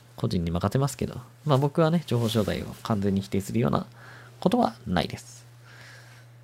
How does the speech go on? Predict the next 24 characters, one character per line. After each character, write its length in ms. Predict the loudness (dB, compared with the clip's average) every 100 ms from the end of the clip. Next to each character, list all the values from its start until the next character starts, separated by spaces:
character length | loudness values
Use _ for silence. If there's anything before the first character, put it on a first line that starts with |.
| -20 -20 0
な 120 | 4
ぜ 80 | 4
な 120 | 4
ら 60 | 2
僕 200 | -2 0
が 120 | 0
情 140 | 2 0
報 100 | 0
商 180 | 2
材 160 | 2 4
に 100 | 2
救 180 | 0 0
わ 60 |
れ 60 | 2
た 100 | 0
人 140 | -2 -2
間 180 | -4
だ 80 | -4
か 120 | -6
ら 100 | -8 -8 -6
で 100 | -4
す。 300 | -4 -12 -18 -20 -20 -20 -6
は 120 | 2
い。 100 | 2